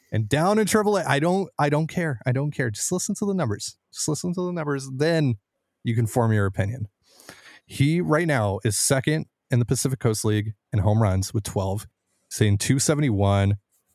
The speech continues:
Great on base percentage. He's also only striking out twenty percent of the time, and he's walking almost fifteen percent of the time. Okay. Put the numbers out there. Now you can tell me why, no, it should never happen.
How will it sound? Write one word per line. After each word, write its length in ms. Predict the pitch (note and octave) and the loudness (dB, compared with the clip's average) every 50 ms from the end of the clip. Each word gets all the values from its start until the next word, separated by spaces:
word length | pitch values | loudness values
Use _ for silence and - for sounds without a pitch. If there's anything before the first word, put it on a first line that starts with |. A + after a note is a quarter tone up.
| _ _ - | _ _ -2
Great 200 | - A#2+ B2+ D3+ | 2 4 4 4
on 140 | D#3+ C#3+ A#2 | 4 4 4
base 180 | A#2 A#2 A2 | 4 2 2
percentage. 380 | - - A2+ - B2 A2+ G#2+ G2+ - - - _ _ _ _ - | 0 -2 0 2 2 2 2 0 -2 -8 -20 _ _ _ _ -10
He's 260 | - - C#3+ B2+ - | -6 -2 -2 -2 -2
also 480 | - D#3 E3+ E3+ - F#3 E3+ D3 C3 - | 0 0 0 2 2 2 2 2 0 0
only 200 | C#3 D#3 E3 D3+ | 0 0 0 0
striking 300 | - - D3 C#3+ - C3 | 0 0 0 2 2 2
out 140 | A#2+ A#2+ - | 2 0 -2
twenty 320 | - A2 - A2+ B2 D3+ | -4 -4 -2 0 0 0
percent 300 | - E3+ D3+ - D3+ C3+ | 0 -2 0 0 0 0
of 40 | B2 | 0
the 60 | - | 0
time, 140 | D3 C3 B2 | 0 2 2
and 80 | A#2 | 2
he's 100 | A2+ A2+ | 2 2
walking 320 | A#2+ C3 D3 D3 - C#3 B2+ | 2 0 -2 0 -2 -2 -2
almost 500 | - - C#3+ C#3 C3+ B2 - - - - | 0 0 2 2 0 0 -2 -4 -8 -8
fifteen 380 | - D#3+ - - - D#3 D3+ | -8 -8 -4 -2 -2 -2 -2
percent 320 | C3+ - C#3 - C#3+ C3+ B2 | -2 -2 -2 -2 -2 -2 -2
of 60 | A#2 | -2
the 40 | - | -2
time. 220 | - G2 - - _ _ _ _ _ _ _ _ _ _ _ _ _ _ _ _ _ _ | -4 -8 -8 -10 _ _ _ _ _ _ _ _ _ _ _ _ _ _ _ _ _ _
Okay. 200 | - - A#2 E2+ - - _ _ _ _ _ _ _ | -2 -2 -2 -2 -4 -12 _ _ _ _ _ _ _
Put 140 | - - A#2+ | -2 -2 0
the 80 | - B2+ | 0 0
numbers 240 | A#2+ A#2 A2+ A2 G#2 | 0 2 2 0 0
out 180 | G2+ F2+ - | 0 -2 -4
there. 220 | - - A2+ A#2 - - | -8 -12 -12 -12 -6 -2
Now 320 | A#2 A#2 A2+ A2+ A2+ A#2 | 0 2 2 4 2 2
you 200 | A#2 A2 A2 G#2+ | 2 2 0 0
can 160 | G#2 - A2 | 0 0 -2
tell 220 | G#2 - G#2 G2 G2 | 0 0 0 0 0
me 180 | G#2 G2+ G2+ | 0 0 0
why, 540 | G2+ F#2+ G2 G2+ G2+ G2 F#2+ F#2+ F#2+ F#2 F#2+ - | 0 0 0 0 0 0 0 0 -2 -2 -2 0
no, 300 | A2+ A2 G#2 G2+ G2+ G2 | 2 2 2 2 2 0
it 80 | F#2 | -2
should 160 | - - G2+ | -2 -4 -4
never 200 | G2 G2+ F#2+ F#2+ | -2 -2 -2 0
happen. 520 | F#2 F#2+ F#2 G2 - - - A2+ G#2 G2+ | 0 -2 -2 -4 -6 -10 -10 -8 -8 -8